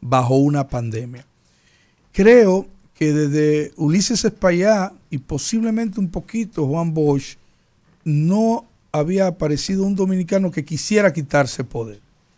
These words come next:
O sea, ¿entiende eso? Quisiera un presidente que quiera quitarse poder. Y Luis Abinader ha apuntado a quitarse el poder,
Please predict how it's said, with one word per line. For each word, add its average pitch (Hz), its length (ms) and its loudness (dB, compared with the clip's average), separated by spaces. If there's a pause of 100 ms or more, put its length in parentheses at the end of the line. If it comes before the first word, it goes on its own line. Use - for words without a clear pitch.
(480)
O 139 80 -16
sea, 131 400 -10 (200)
¿entiende 160 440 -4
eso? 143 200 -6
Quisiera 208 640 -2
un 190 100 -4
presidente 202 640 -4
que 143 160 -12
quiera 180 340 0
quitarse 147 520 -8
poder. 131 380 -10 (600)
Y 143 120 -2
Luis 147 240 0
Abinader 165 400 0
ha 160 100 2
apuntado 160 560 -4
a 170 100 -8
quitarse 135 520 -8
el 127 60 -12
poder, 127 400 -18